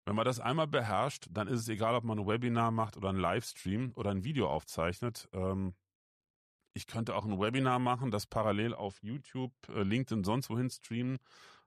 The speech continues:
äh, und auch aufzeichnen und nachher aus der Aufzeichnung, äh, YouTube-Shorts machen, ähm, oder einen Kurs oder sonst. Also es ist, wie gesagt, von der technischen Seite völlig,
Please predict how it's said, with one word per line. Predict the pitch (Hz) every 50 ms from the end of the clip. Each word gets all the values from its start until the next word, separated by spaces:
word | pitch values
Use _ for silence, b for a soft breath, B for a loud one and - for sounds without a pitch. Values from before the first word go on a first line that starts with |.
| B B
äh, | - 101 104 107
und | 98 - 113 - -
auch | 98 95
aufzeichnen | - - 113 139 - - - 117 110 113 113 110 123 107
und | 104
nachher | 101 98 95 107 110 98 82
aus | 101 107 -
der | - -
Aufzeichnung, | - 107 - - - - 107 107 101 - - 107 104 107 107 107 - B B B B B B B B
äh, | -
YouTube-Shorts | 98 92 107 135 131 - - 117 - - - 107 107 117 - - -
machen, | 104 107 107 104 110 110 110 107 107 104 - -
ähm, | 101 95 95 95 95 98 101 101 - _ _
oder | - 101 101 101 101 98 98 98 98 -
einen | 85 107 92
Kurs | - - 113 113 127 127 -
oder | - 104 98 85
sonst. | 92 101 104 -
Also | 90 90 95
es | 90
ist, | -
wie | 120 113
gesagt, | 117 95 107 104 - -
von | - 92
der | 92 87
technischen | - - 135 - - 139 113 101
Seite | 104 104 110 - 110 104
völlig, | - - - - - - 110 120 123 113 - - -